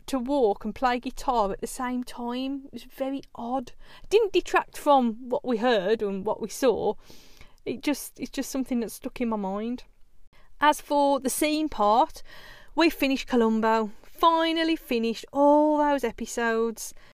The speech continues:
which meant we had to start watching something else. Hornblower was recommended to us, so I got that off eBay. It was a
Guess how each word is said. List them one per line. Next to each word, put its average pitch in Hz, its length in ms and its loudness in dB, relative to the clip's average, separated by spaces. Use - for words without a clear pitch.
which - 300 -4
meant 247 380 -2
we 247 100 -2
had - 300 -2
to - 80 -4
start 220 340 -2
watching 226 300 -6
something 214 420 -6
else. 262 440 -6
Hornblower 320 760 2
was 233 180 -4
recommended 240 640 0
to 202 220 0
us, - 340 -8
so 226 680 -2
I 220 60 -8
got - 180 -2
that 254 160 0
off - 120 -12
eBay. 220 400 2
It - 40 -8
was 226 100 -10
a 180 80 -8